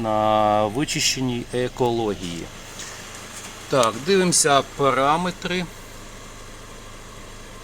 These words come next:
Так. Отак буде краще.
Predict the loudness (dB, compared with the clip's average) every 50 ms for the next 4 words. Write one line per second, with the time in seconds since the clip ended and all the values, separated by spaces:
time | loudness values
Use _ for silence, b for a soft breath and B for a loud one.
0 | -16 -16 -16 -16 -16 -16 -16 -16 -16 -16 -16 -16 -16 -16 -16 -16 -16 -14 -14 -14
1 | -14 -14 -16 -16 -16 -16 -14 -14 -14 -14 -14 -16 -16 -16 -16 -14 -14 -14 -14 -16
2 | -16 -16 -16 -16 -14 -12 -8 -6 -6 -4 -4 -6 -6 -8 -10 -14 -14 -14 -14 -16
3 | -16 -16 -16 -16 -16 -16 -16 -16 -16 -16 -16 -16 -16 -16 -16 -16 -16 -16 -16 -16
4 | -16 -16 -16 -16 -16 -16 -16 -16 -14 -14 -14 -14 -16 -16 -16 -16 -16 -16 -16 -16
5 | -16 -16 -16 -16 -16 -14 -14 -14 -14 -16 -16 -16 -16 -16 -16 -14 -16 -14 -14 -14
6 | -14 -14 -14 -14 -14 -14 -14 -14 -14 -12 -12 -8 -6 -4 -4 -4 -4 -6 -8 -6
7 | -6 -4 -4 -4 -6 -8 -12 -14 -16 -16 -16 -16 -16 -16 -16 -16 -16 -16 -14 -12
8 | -10 -8 -8 -6 -6 -6 -6 -6 -6